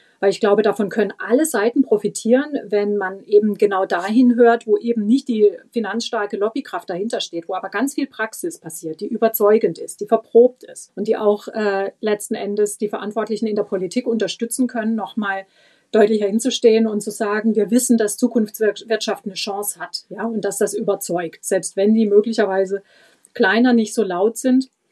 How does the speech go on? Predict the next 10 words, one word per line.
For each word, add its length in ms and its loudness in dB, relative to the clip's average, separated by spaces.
aber 240 -4
eben 220 2
doch 220 0
viel 200 2
Power 420 -4
haben, 280 -2
nämlich 360 -2
qua 240 -4
Überzeugung 800 0
und 480 -4